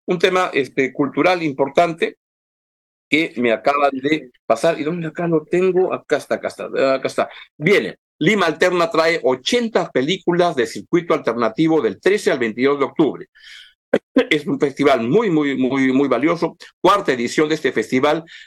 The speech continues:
de cine internacional apuesta por la diversidad cultural y geográfica y ha reunido cintas de cuarenta y un países. Es la cu-, cuarta edición de Lima Alterna, Festival Internacional de Cine, que se va a realizar del trece al veintidós de octubre en doce salas de Lima y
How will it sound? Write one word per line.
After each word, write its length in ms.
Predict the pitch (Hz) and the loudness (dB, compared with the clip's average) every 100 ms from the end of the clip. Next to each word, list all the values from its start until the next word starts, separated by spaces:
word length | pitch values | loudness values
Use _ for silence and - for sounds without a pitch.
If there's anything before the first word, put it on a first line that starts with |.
| - | -4
de 200 | 127 151 | -2 0
cine 340 | 165 170 180 | 0 0 0
internacional 640 | 123 113 101 127 139 175 - | -2 -4 -4 -2 0 0 0
apuesta 480 | 113 - 156 156 - | -2 0 -2 -2 -2
por 160 | 113 | 0
la 100 | 110 | 0
diversidad 580 | 104 107 104 - 123 180 | 0 0 -2 0 0 0
cultural 460 | 156 135 147 156 156 | -2 -2 0 0 -2
y 60 | - | -4
geográfica 640 | 117 113 151 151 165 147 | 0 0 0 -4 -4 -2
y 100 | 143 | -2
ha 80 | 147 | -2
reunido 300 | 135 139 143 | -2 0 0
cintas 380 | 151 156 147 127 | 0 -2 -2 -2
de 160 | 156 | -2
cuarenta 520 | - 110 104 101 101 107 | 0 0 0 -2 -2 2
y 80 | |
un 260 | 151 160 156 | 2 2 0
países. 580 | - 123 107 - - _ - - - | 0 0 -2 -10 -20 _ -20 -12 -4
Es 100 | 120 | -2
la 140 | 110 | 0
cu-, 100 | - - _ | -2 -6 _
cuarta 280 | - 202 156 | 0 0 0
edición 460 | 123 123 156 180 226 _ _ | -4 -2 0 -2 -4 _ _
de 240 | 117 147 175 | 0 0 0
Lima 300 | 123 165 151 | -2 0 0
Alterna, 400 | 113 - 156 123 | -2 -2 -2 -2
Festival 420 | 110 104 113 143 | -4 -2 0 0
Internacional 400 | 131 113 107 139 | 0 -4 -2 -2
de 100 | 131 | -2
Cine, 260 | - 170 160 | -2 0 0
que 100 | - | -2
se 80 | - | -2
va 80 | |
a 40 | 131 | 0
realizar 300 | 131 123 143 | -2 -2 -2
del 220 | 120 104 | -2 -2
trece 320 | 170 185 180 | -2 0 -2
al 80 | 127 | -2
veintidós 420 | 107 101 107 151 | -2 -2 0 2
de 80 | 156 | 0
octubre 440 | 135 165 160 170 - - - | -2 0 0 -2 -6 -20 -4
en 240 | 120 113 120 | -2 0 2
doce 360 | 240 262 143 | 2 2 -2
salas 360 | - 160 156 123 | 0 0 0 -2
de 120 | 117 | -2
Lima 340 | 143 165 165 165 | 0 0 -2 -4
y 140 | 196 | -12